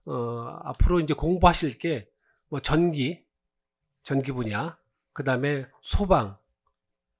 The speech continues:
그다음에 통신 분야, 또 기계,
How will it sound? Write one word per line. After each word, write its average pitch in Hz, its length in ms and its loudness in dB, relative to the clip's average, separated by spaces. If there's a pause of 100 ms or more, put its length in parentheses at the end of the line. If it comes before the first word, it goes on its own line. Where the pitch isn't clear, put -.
(140)
그다음에 120 420 -4 (140)
통신 208 440 4
분야, 104 340 -4 (840)
또 135 140 -10
기계, 147 580 2